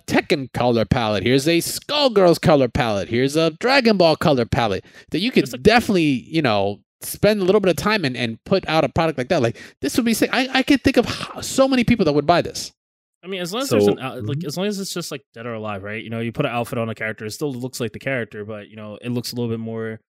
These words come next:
Speaker 2: like that character from the other game. Just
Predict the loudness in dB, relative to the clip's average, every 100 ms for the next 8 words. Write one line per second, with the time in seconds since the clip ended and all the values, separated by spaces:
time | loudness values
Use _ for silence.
0 | _ _ _ _ -12 -8 -4 -6 -4 -4
1 | -4 -4 -2 0 -2 -2 -4 -2 -2 -2
2 | -2 -4 -8 -10 -14 -18 -20